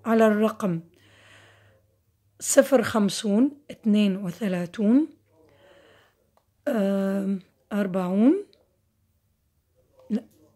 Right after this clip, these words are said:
أعيد الرقم، أخطأت في الرقم، صفر خمسون اثنين وثلاثون اثنين وأربعون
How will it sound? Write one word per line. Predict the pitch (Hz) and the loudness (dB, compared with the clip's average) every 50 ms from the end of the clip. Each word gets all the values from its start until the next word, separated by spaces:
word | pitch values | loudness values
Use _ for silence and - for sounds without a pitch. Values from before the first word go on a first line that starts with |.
| _ _ _ _ _ _ _ _ - | _ _ _ _ _ _ _ _ -4
أعيد | 202 190 185 185 165 151 170 | -2 0 0 -2 -4 -4 -6
الرقم، | 165 160 175 175 - 208 233 240 | -8 -8 -8 -10 -8 -8 -8 -8
أخطأت | - - - - - - | -8 -12 -14 -18 -20 -16
في | - - | -12 -10
الرقم، | 170 180 202 208 - 269 294 339 359 - - - - - - - - - - - - - | -8 -8 -6 -4 0 0 0 0 0 -4 -16 -20 -18 -18 -18 -18 -18 -20 -20 -20 -16 -6
صفر | - - 302 294 302 311 302 | 2 4 4 6 6 6 4
خمسون | - - 269 269 262 254 - - 262 247 262 254 | 4 4 6 6 4 4 2 2 4 6 6 6
اثنين | 269 - 233 208 - 254 233 233 226 | 4 2 -2 -4 0 2 4 4 4
وثلاثون | 214 208 202 - 226 208 202 196 196 190 - 220 196 185 196 | 4 2 0 0 0 0 2 0 0 -2 -2 -2 0 0 -2
اثنين | - - - - 220 202 196 190 180 170 | -4 -8 -8 -4 -2 -2 -2 -2 -2 -4
وأربعون | 180 226 - 196 185 170 160 170 165 165 175 170 160 151 | -6 -8 -8 -6 -6 -6 -4 -6 -4 -4 -4 -2 -4 -4